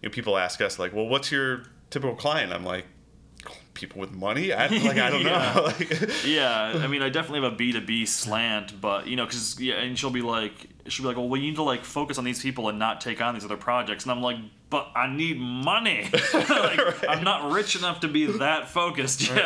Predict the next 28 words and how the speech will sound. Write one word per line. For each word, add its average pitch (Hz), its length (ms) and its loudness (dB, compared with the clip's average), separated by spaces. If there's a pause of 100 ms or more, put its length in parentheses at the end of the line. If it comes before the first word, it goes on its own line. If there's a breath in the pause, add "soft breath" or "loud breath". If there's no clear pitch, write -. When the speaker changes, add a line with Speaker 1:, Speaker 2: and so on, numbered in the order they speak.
(160)
Speaker 1:
Right. 139 80 0
Speaker 2:
Like, 139 340 2
like, 131 180 0
when 143 100 0
I 131 80 2
roll 143 280 2
up 156 120 -2
in 139 80 0
a 123 40 0
Bentley, 139 440 0
then 135 100 0
I'll 135 80 2
be 135 80 2
like, 127 280 0 (320 loud breath)
"No, 135 380 2
I 127 100 2
don't 143 220 -2
want 131 220 0
to 120 80 -4
work 117 240 -2
on 110 180 -2
your 113 420 -2
particular 127 800 -4
organization 110 760 -2
today." 127 580 2
Speaker 1:
Right. 165 200 0
<laughs> - 20 -
Right. 131 220 0